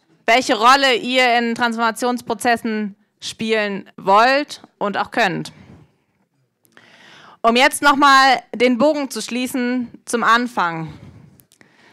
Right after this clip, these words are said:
möchten wir noch mal auf die Relevanz von Erzählungen und Ereignissen und den damit verbundenen Politiken eingehen.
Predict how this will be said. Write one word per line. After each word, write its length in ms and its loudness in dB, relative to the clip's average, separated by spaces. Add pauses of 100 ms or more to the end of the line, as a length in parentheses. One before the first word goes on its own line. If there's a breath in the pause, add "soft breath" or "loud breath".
(380 soft breath)
möchten 320 2
wir 80 4
noch 160 4
mal 240 4
auf 100 -4
die 240 -4
Relevanz 560 2
von 160 0
Erzählungen 600 0
und 120 0
Ereignissen 800 0
und 240 -4
den 300 0
damit 280 2
verbundenen 520 -2
Politiken 500 -6
eingehen. 580 -6